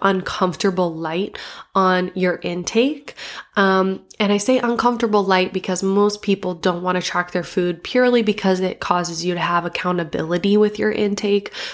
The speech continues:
which is not fun. It's not comfortable if you know what you're supposed to be doing and you don't do it.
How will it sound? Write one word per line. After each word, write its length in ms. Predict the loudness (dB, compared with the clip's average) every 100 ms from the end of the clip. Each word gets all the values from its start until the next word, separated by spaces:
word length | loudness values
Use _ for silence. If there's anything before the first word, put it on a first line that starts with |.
| -6
which 160 | -2 -2
is 160 | 0
not 320 | 2 2 0 0
fun. 280 | 0 2
It's 180 | -2 0
not 200 | -2 -2
comfortable 640 | 0 0 0 -2 -2 -2
if 180 | -4 -4
you 100 | -4
know 360 | -2 0 2 4
what 180 | 4 2
you're 120 | -2
supposed 340 | -4 -4 -4
to 80 | -4
be 140 | -2
doing 360 | -2 -2 -4 -6 -10 -12 -4 2
and 120 | 4
you 80 | 4
don't 360 | 2 2 -2
do 180 | -2 -2
it. 220 | -6 -12